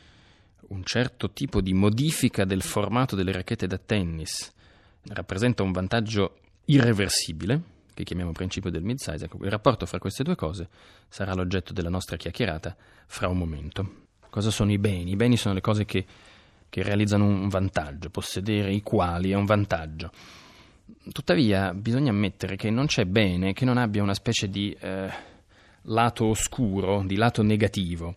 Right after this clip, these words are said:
eh, cioè in realtà nessun bene è un fine in sé. E il possesso di qualsiasi bene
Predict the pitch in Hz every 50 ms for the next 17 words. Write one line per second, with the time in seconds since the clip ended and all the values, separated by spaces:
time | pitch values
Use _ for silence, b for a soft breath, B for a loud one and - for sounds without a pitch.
0 | - - - - - - - - - - - 143 123 104 - - _ b b b
1 | b b b b b b _ - 139 123 147 151 - 113 101 104 117 - - -
2 | 160 143 120 120 107 92 87 95 95 - - - 113 98 92 90 90 - - -
3 | - 85 - - - - - _ _ _ _ _ _ _ - - 107 107 107 -
4 | 139 120 - - - 160 131 - - - - 98 92 87 92 85 - - 98 104
5 | - - 147 143 - - 98 101 101 92 82 80 82 87